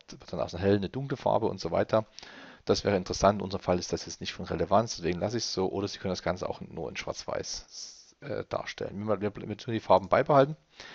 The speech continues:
Dann hier Layer. Jetzt hatte ich, was ich vorhin gesagt habe, hier könnte man sagen, ich möchte nur die sichtbaren Layer nehmen, dann, das hatte ich ja vorhin schon angedeutet, wenn Sie meinetwegen jetzt in AutoCAD vorher gewesen sind und alles eingeschaltet haben, was Sie im Revit brauchen, alle anderen Layer sind ausgeschaltet,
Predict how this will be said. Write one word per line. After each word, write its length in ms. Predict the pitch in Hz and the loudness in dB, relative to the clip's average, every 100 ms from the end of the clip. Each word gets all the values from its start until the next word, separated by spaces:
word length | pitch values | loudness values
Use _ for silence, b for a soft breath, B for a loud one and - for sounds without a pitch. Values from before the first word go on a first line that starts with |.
| B B B | B B B
Dann 360 | 123 139 151 - - - | 10 10 8 -8 -18 -10
hier 340 | - 113 110 95 | 2 6 8 8
Layer. 460 | 101 117 170 190 - _ _ - - | 8 8 6 2 -8 _ _ -20 0
Jetzt 220 | 127 131 | 4 8
hatte 140 | 127 - | 8 8
ich, 80 | - | 2
was 100 | 113 | 4
ich 60 | |
vorhin 220 | - 123 | 4 2
gesagt 380 | 110 98 139 - | 4 8 8 8
habe, 120 | 160 | 2
hier 80 | 131 | 2
könnte 220 | - 127 | 0 0
man 160 | 120 117 | 2 2
sagen, 200 | 117 110 | 4 4
ich 60 | - | 2
möchte 240 | 113 - | -4 -4
nur 140 | 107 | -4
die 100 | 101 | -4
sichtbaren 460 | 98 156 - 135 131 | -4 -4 0 0 4
Layer 420 | 120 120 117 113 - | 4 6 6 2 -4
nehmen, 460 | 110 117 113 110 - - | -2 2 2 -2 -10 -8
dann, 340 | 101 104 104 _ - _ _ - | -6 -6 -12 _ -20 _ _ -10
das 220 | 95 - | -6 -2
hatte 240 | 101 107 | 0 -2
ich 80 | - | -4
ja 80 | 98 | -6
vorhin 240 | - 107 | -4 -4
schon 100 | - | -4
angedeutet, 480 | - 117 107 104 104 - B B B | -4 -2 4 4 4 -2 B B B
wenn 140 | 101 101 | -6 -4
Sie 100 | 107 | 0
meinetwegen 460 | 101 98 101 101 | 2 4 2 2
jetzt 180 | 101 - | -2 -2
in 340 | 117 113 107 | -6 -6 -4
AutoCAD 440 | - 104 117 - 104 | 0 0 2 0 0
vorher 260 | - 101 | 4 4
gewesen 380 | 98 85 107 107 | 4 2 2 0
sind 240 | 98 101 98 | -4 -4 -4
und 80 | |
alles 240 | - 98 101 | 0 2 2
eingeschaltet 680 | - 113 113 - 101 101 - | 0 -2 0 2 2 2 -2
haben, 140 | 104 | -2
was 140 | 98 | -2
Sie 60 | - | -4
im 80 | 92 | -2
Revit 260 | 95 98 | -2 -4
brauchen, 340 | - 82 104 110 | 0 4 4 4
alle 140 | 95 | 2
anderen 240 | 98 107 98 | 0 0 0
Layer 140 | 95 | 0
sind 100 | - | 0
ausgeschaltet, 680 | - - - - 95 98 | -2 -4 -2 4 4 2